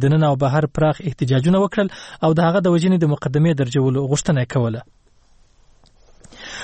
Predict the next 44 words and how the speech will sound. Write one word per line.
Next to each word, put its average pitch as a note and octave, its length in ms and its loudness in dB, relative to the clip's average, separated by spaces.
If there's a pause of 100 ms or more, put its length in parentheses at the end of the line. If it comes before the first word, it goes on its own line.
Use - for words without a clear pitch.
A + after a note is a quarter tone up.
(120)
د F#3+ 100 2
پاکستان G3 340 2
تر G3 100 2
انتظام F#3 340 2
لاندې F#3+ 220 0
کشمیر F#3+ 240 2
کې E3+ 120 -4
د E3 100 2
هند F3 120 2
لخوا F3 240 0
په E3 120 0
برید D#3+ 160 0
کې E3 160 -2
درې D#3 200 2
پاکستاني D3+ 400 2
پوځیان C#3+ 300 2
وژل B2 300 -2
شوي B2 200 2
دي. A2+ 60 -8 (380)
د B2+ 120 0
پاکستان D3 360 0
پوځ D#3 180 2
نن D3 120 2
په D3+ 100 2
یوه C3 80 0
بیان D3 180 2
کې D3+ 100 -4
ویلي، D#3+ 220 4
د D3+ 120 2
کنټرول D3+ 320 0
له C3+ 120 0
کش D#3 120 0 (100)
سره C#3 220 2
نږدې D3 440 0
پراخ C#3+ 260 0 (120)
چکري D3 320 -2
ښارګوټي C#3+ 400 0
کې - 120 -20
تیر D#3+ 200 2
ماښام F3 260 0 (360)
په - 120 -4
دې F#3+ 140 2
پیښه G3 220 -2
کې - 80 0